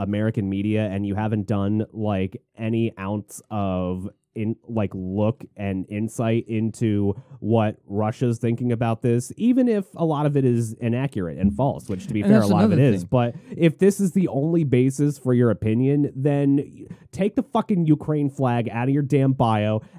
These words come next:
Speaker 1: and, like, go, <sighs> I hate using the term, like, "go educate yourself," but, like,
Speaker 2: But
Speaker 1: go
Speaker 2: honestly,
Speaker 1: fucking
Speaker 2: that's
Speaker 1: do
Speaker 2: what
Speaker 1: some
Speaker 2: you
Speaker 1: damn
Speaker 2: need to do.
Speaker 1: research.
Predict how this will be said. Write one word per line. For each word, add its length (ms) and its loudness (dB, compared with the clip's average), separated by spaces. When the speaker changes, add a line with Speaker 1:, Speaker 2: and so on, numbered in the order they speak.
Speaker 1:
and, 460 2
like, 380 0
go, 340 2
<sighs> 0 -
I 100 -6
hate 180 -2
using 260 -6
the 80 -8
term, 260 -8
like, 220 -12
"go 140 -6
educate 360 -12
yourself," 460 -12
but, 160 -2
like, 180 -2
Speaker 2:
But 140 -2
Speaker 1:
go 100 6
Speaker 2:
honestly, 240 2
Speaker 1:
fucking 140 2
Speaker 2:
that's 80 4
Speaker 1:
do 80 2
Speaker 2:
what 80 2
Speaker 1:
some 100 0
Speaker 2:
you 60 2
Speaker 1:
damn 200 2
Speaker 2:
need 200 0
to 60 -4
do. 0 -
Speaker 1:
research. 460 -2